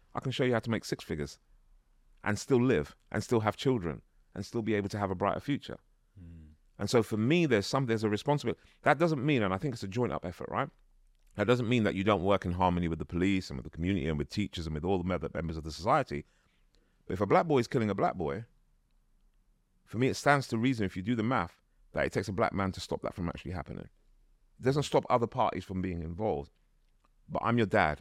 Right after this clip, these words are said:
Speaker 1: I'm your uncle, I'm your brother, I'm your father. And for me, that's important. And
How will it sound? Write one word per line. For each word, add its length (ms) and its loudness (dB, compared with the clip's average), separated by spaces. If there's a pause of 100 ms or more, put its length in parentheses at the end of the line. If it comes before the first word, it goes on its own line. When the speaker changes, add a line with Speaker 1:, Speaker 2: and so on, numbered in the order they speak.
Speaker 1:
I'm 120 0
your 140 0
uncle, 340 -2
I'm 120 -2
your 80 -2
brother, 280 0
I'm 80 -6
your 80 -4
father. 380 -4
And 120 -8
for 100 -10
me, 220 2
that's 300 -4
important. 440 -4 (920)
And 460 4